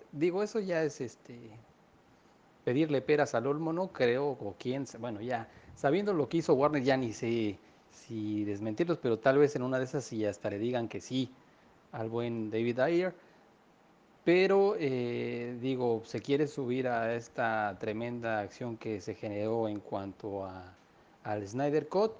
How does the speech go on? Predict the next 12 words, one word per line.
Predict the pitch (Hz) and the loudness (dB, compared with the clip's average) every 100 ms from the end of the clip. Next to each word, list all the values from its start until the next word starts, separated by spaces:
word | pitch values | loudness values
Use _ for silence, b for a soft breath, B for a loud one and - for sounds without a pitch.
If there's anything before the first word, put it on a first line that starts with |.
| b b _ | b b _
Y | - 185 190 | -4 -4 -2
como | 175 175 | 2 2
bien | 185 226 | 2 0
lo | 208 | 0
decía | 156 175 | 0 -2
el | 175 | -2
buen | 185 170 | 0 2
Gabo, | 170 175 180 202 | 4 4 2 -2
eh, | 139 117 113 110 107 107 104 107 | -4 -2 -2 -2 -2 -4 -4 -2
también | 110 117 139 156 165 - - | -2 0 2 2 2 -4 -6
esto | 151 156 170 | -6 -4 -4
representó | 151 120 117 110 110 110 - 139 139 175 | -4 -4 -8 -6 -6 -8 -2 2 2 -2